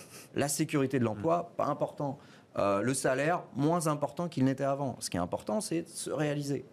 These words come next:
Speaker 2: Hmm.
Speaker 1: Donc il y a une, une appétence pour ces questions qui est très forte, et à côté de ça, un modèle qui ne donne pas le sens. Donc vous avez une sorte de crise de sens.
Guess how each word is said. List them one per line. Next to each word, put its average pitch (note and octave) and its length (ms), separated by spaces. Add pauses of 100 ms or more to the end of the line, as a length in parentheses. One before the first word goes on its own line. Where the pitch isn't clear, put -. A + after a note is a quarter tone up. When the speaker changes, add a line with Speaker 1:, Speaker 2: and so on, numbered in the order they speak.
(140)
Speaker 2:
Hmm. G2 100 (260)
Speaker 1:
Donc B2+ 200
il F3 40
y - 20
a C#3+ 40
une, C3+ 240
une A#2 160
appétence A#3 640
pour - 160
ces A#2+ 140
questions B2 320
qui - 100
est - 40
très C3+ 200
forte, C4+ 460
et B2+ 80
à B2 60
côté B2+ 220
de B2 60
ça, G#3 140
un C#3 60
modèle E3 360
qui - 140
ne G#2+ 80
donne C#3+ 320
pas G#2+ 120
le E2 100
sens. - 300 (360)
Donc G#2 80
vous A2 120
avez B2+ 200
une C#3 80
sorte - 200
de G#2 100
crise A2 280
de D#2+ 80
sens. - 300